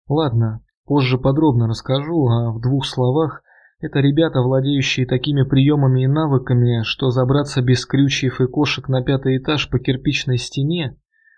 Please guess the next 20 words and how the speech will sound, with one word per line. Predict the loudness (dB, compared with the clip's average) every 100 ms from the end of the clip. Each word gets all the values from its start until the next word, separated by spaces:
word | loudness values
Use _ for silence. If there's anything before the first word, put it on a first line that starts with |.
| -4
убить | 0 0 0
человека, | -2 0 2 2 0
свёрнутой | -2 0 0 0 0 -2
в |
трубку | 0 -2 -2 -2
газетой | 2 2 2 0 2 0
или | 0
карандашом, | 0 0 2 0 -2 -4 -2 -2
для | -2 -2
них | -2 -2
расплюнуть. | -2 -4 -2 0 2 0 -6 _ _ _ _ _ _ _ _ -6
Я | -2 0
об | 0
этом | 2 2
давно | 2 2 0
читал, | 0 -2 -2 -4 -6 _ _ _
а | -10
теперь | -8 -4 -2
вот | 0 -2
вспомнилось. | -4 -4 0 2 0 -4 -12